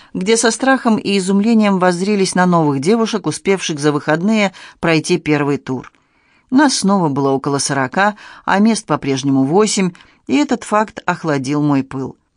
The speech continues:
На этот раз нас разбили на группы по шесть человек, и мы должны были петь песню, которую все знали со школьной скамьи,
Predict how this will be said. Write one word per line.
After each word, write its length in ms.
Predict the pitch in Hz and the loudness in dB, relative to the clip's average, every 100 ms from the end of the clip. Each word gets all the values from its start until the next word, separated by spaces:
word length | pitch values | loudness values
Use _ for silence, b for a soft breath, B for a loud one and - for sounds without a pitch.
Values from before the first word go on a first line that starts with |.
| _ _ | _ _
На 200 | 156 147 | 0 0
этот 200 | 127 - | 0 0
раз 240 | 185 180 | 0 0
нас 220 | 156 147 147 | -2 -2 -2
разбили 380 | 139 135 147 | -4 -2 0
на 180 | 143 139 | 2 0
группы 440 | 135 175 160 156 135 B B | 0 -2 0 0 0 B B
по 120 | 214 | -4
шесть 260 | 202 156 - | -2 -4 -4
человек, 520 | 190 185 175 131 - b b - | -2 0 0 -2 -6 b b -4
и 100 | 147 | 0
мы 120 | 143 | 2
должны 340 | 139 131 143 | 0 0 0
были 180 | 143 143 | 0 -2
петь 300 | - 143 131 | -4 -6 -4
песню, 480 | 185 190 - 165 156 B B | 0 0 0 -2 -4 B B
которую 400 | 196 190 214 202 | -4 0 2 2
все 220 | 180 170 | 2 -2
знали 280 | 151 185 185 | 0 -2 -2
со 160 | 160 156 | -2 -4
школьной 420 | - 156 147 147 | -2 0 0 0
скамьи, 520 | - 151 143 131 120 | -2 -2 0 -2 -4